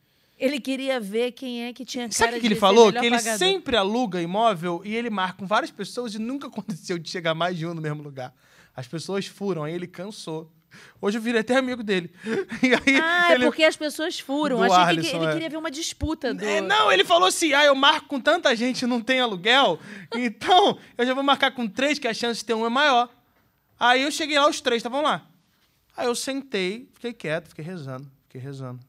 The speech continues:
Speaker 2: fiquei rezando, fiquei rezando. Entrei na casa, rezei. É sempre assim. Quando tem alguma coisa,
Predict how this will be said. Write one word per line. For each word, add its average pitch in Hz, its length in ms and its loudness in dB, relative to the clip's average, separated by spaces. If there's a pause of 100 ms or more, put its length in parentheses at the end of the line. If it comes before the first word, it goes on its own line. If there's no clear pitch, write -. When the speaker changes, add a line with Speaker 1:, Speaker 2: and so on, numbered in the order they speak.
Speaker 2:
fiquei 127 160 -20
rezando, 123 400 -14 (240)
fiquei - 180 -20
rezando. 135 320 -14 (640)
Entrei 160 600 -6
na 175 220 -4
casa, 135 340 -6
rezei. 147 640 -8 (240)
É 208 60 -12
sempre 175 380 -10
assim. 185 360 -10 (120)
Quando 139 220 -12
tem 156 100 -8
alguma 143 280 -6
coisa, 156 440 -8